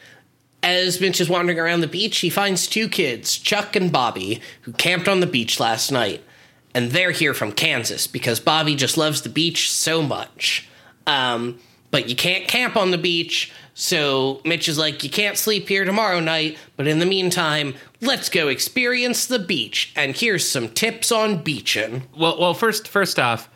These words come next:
Speaker 2: uh, we need to, to impart the important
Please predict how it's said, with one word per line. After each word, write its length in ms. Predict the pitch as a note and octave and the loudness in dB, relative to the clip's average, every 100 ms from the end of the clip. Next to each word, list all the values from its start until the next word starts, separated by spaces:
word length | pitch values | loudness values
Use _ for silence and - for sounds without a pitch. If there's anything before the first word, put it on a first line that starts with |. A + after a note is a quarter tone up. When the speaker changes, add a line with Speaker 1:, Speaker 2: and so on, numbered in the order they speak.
| _ _ _ | _ _ _
Speaker 2:
uh, 340 | B2 A#2+ A2+ G2 - - _ | 2 2 2 -2 -8 -20 _
we 120 | C3+ | 2
need 200 | E3+ F3 | 2 0
to, 360 | - D3 C#3 - | 0 0 0 -4
to 420 | B2 C3+ B2 A#2 - | 0 2 2 0 0
impart 460 | B2+ B2+ C#3+ C3 A2 | 0 2 2 0 0
the 200 | B2+ A#2+ | 0 2
important 480 | A#2+ - C#3+ C3 | 0 0 2 2